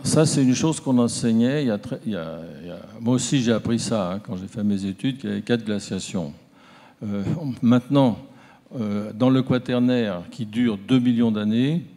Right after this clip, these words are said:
en fait, il y en a vingt. Hein. Pourquoi on dit qu'il y en avait quatre ? Parce qu'on n'avait pas, à l'époque, les moyens de les,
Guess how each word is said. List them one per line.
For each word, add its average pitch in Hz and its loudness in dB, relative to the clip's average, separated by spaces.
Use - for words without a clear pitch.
en 113 -4
fait, 151 -4
il - -8
y 120 0
en 113 2
a 113 2
vingt. 110 -2
Hein. 104 -10
Pourquoi 143 6
on 123 4
dit 113 2
qu'il - -6
y 107 -2
en 104 0
avait 101 -2
quatre ? 156 0
Parce 123 -2
qu'on 143 2
n'avait 131 0
pas, 135 0
à 123 -6
l'époque, 143 -2
les 127 0
moyens 127 2
de 117 -2
les, 107 -4